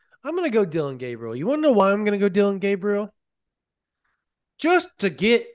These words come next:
underneath the skins of all those people that hate on him every week.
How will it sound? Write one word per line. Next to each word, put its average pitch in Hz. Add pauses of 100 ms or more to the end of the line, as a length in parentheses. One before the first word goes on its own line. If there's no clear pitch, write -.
(160)
underneath 190
the -
skins 151
of 117
all 139
those 127
people 127
that 101
hate 120
on 107
him 107
every 107
week. 104